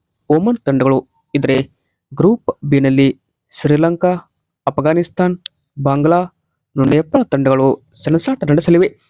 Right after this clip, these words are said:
ಇನ್ನು ಈ ಬಾರಿಯ ರೋಕೋ ಇಲ್ಲದೆ ಮೊದಲ ಏಷ್ಯಾ ಕಪ್ ಟೂರ್ನಿ ನಾವು ನೋಡಬಹುದು. ಅಂದ್ರೆ ಸೂರ್ಯಗೆ ನಾಯಕನ ಪಟ್ಟ, ಆರ್ ಸಿ ಬಿ ಆಟಗಾರ ರೀ ಎಂಟ್ರಿ, ಪಾಕ್ ವಿರುದ್ಧ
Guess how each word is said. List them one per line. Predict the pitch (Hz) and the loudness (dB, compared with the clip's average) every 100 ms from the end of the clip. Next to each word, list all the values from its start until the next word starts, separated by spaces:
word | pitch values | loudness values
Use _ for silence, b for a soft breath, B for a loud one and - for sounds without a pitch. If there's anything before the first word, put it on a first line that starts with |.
| _ - | _ -4
ಇನ್ನು | 147 | -2
ಈ | 139 139 | 2 0
ಬಾರಿಯ | 131 196 220 143 139 - - | 0 -2 2 2 2 -2 -8
ರೋಕೋ | 135 175 208 277 294 - | 0 0 0 2 0 0
ಇಲ್ಲದೆ | 143 135 143 135 - | -2 0 0 0 -2
ಮೊದಲ | 143 233 160 147 | -2 0 0 0
ಏಷ್ಯಾ | 143 - - | -2 -4 -4
ಕಪ್ | 147 - | -6 -4
ಟೂರ್ನಿ | 143 139 | -2 0
ನಾವು | 135 135 139 135 _ - | 2 2 2 -2 _ -4
ನೋಡಬಹುದು. | 151 175 180 185 - | 0 2 2 2 0
ಅಂದ್ರೆ | _ - _ - | _ -20 _ -6
ಸೂರ್ಯಗೆ | 123 160 190 269 143 139 - - | -4 -2 0 0 2 0 -2 -6
ನಾಯಕನ | 139 143 156 160 165 | -2 0 0 0 -2
ಪಟ್ಟ, | - - 185 - _ _ - | -2 -4 -6 -6 _ _ -4
ಆರ್ | 143 147 | -4 -4
ಸಿ | - 185 | -6 0
ಬಿ | 139 - 147 | 0 0 -4
ಆಟಗಾರ | 220 143 135 131 131 _ - 135 | -2 -2 -2 -2 -4 _ -8 -2
ರೀ | 156 | 0
ಎಂಟ್ರಿ, | 185 185 190 - _ _ _ - | 2 0 -2 -4 _ _ _ -6
ಪಾಕ್ | 156 202 - - _ - | -2 -2 -4 -8 _ -2
ವಿರುದ್ಧ | 135 131 | -2 0